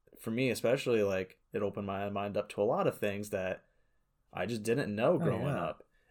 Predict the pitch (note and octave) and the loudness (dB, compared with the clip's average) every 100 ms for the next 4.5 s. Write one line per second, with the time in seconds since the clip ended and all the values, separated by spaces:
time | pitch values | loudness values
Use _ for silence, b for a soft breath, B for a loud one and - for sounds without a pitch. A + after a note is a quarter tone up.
0 | - G2+ F#2 F2+ G2+ G#2 G#2 G#2 A#2 A2 | -6 -4 -2 -4 -2 0 2 2 0 2
1 | A#2 G2+ A#2 D#3 F2+ E2+ - F#2+ F#2+ F#2 | 2 2 4 4 4 0 -10 -6 -4 0
2 | A2 - A2 G2+ - A2+ G#2 G2+ - - | 0 0 -2 -2 -2 -2 -2 -4 -10 -14
3 | - - G#2 A2 G#2 G#2 F#2+ A2+ G2 G#2 | -14 -6 -2 0 0 0 -2 0 2 0
4 | G#2 F#2 C3+ F#2+ F#2+ | -4 -2 -2 -2 -4